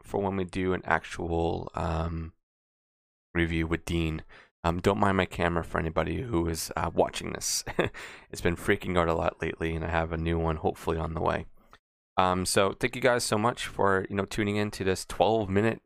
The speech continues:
spoiler-free review. And, um, we'll catch you on the next one. There's a lot of exciting things coming up this week, so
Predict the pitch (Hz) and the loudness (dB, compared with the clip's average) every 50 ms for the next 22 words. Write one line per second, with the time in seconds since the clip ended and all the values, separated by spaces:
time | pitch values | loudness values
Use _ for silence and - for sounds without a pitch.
0 | _ - - - - - 117 113 113 110 104 - - 113 107 107 104 98 127 156 | _ -10 -6 -6 0 2 2 4 4 2 0 2 2 2 2 2 -2 0 2 2
1 | 180 208 208 - - - - - _ _ _ _ _ _ - - 95 95 92 95 | 2 2 0 -4 -12 -20 -20 -20 _ _ _ _ _ _ -4 -2 -2 0 4 4
2 | 92 95 95 95 95 95 98 104 117 123 - - 120 120 - - 131 127 139 147 | 4 4 4 2 0 0 2 2 0 0 0 -2 -2 -2 -2 -2 -2 0 0 0
3 | 147 147 147 147 143 - - - - 117 131 143 143 143 139 131 113 107 123 156 | 0 0 -2 -4 -6 -8 -10 -4 0 0 0 2 0 0 0 0 0 2 0 0
4 | - - - - - 120 107 92 87 98 - - 95 95 110 123 135 156 135 127 | 0 -2 -8 -6 -2 0 0 0 0 -2 -6 -6 -4 -2 0 2 2 0 -2 -4
5 | - - - - 127 127 123 120 - - 123 123 113 - - - 110 104 101 101 | -6 -8 -4 -2 -2 -2 -2 -4 -4 -4 -4 -4 -4 -6 -6 -4 -4 -4 -4 -4
6 | - - - - 95 - - - 107 107 - - - - - 92 90 90 90 90 | -6 -10 -8 -8 -8 -8 -6 -6 -6 -6 -6 -8 -8 -4 0 0 2 2 2 0